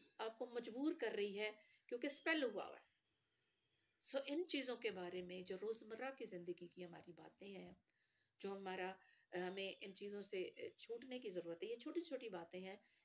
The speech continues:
जिनमें हमें खुदावंद की रहनुमाई की ज़रूरत पड़ती है ताकि हम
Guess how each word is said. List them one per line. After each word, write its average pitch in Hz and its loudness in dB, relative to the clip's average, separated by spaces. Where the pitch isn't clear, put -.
जिनमें 247 2
हमें 220 -4
खुदावंद 196 -2
की 196 -4
रहनुमाई 165 -4
की 165 -10
ज़रूरत 175 -6
पड़ती 185 -6
है 196 -2
ताकि 247 0
हम 240 -8